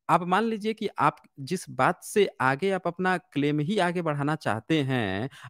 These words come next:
और वो क्लेम का ही सबूत नहीं दे रहे हैं, तो बात कहाँ आगे बढ़ेगी? ये बात मैं कह रहा हूँ four in one। आप पहले इसका रेफरेंस दीजिए, तब हम लोग बात आगे बढ़ाएंगे। बोलिए।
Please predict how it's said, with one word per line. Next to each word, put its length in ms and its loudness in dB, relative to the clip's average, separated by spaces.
और 60 6
वो 180 -2
क्लेम 240 0
का 120 4
ही 100 0
सबूत 340 -4
नहीं 180 -2
दे 120 0
रहे 200 -4
हैं, 140 -8
तो 120 -6
बात 220 2
कहाँ 260 0
आगे 160 0
बढ़ेगी? 420 -4
ये 160 6
बात 220 4
मैं 100 0
कह 140 0
रहा 100 2
हूँ 80 0
four 180 0
in 100 -6
one। 100 -4
आप 180 -2
पहले 200 2
इसका 200 0
रेफरेंस 420 0
दीजिए, 220 -2
तब 180 0
हम 140 0
लोग 140 0
बात 220 2
आगे 160 2
बढ़ाएंगे। 400 -2
बोलिए। 360 0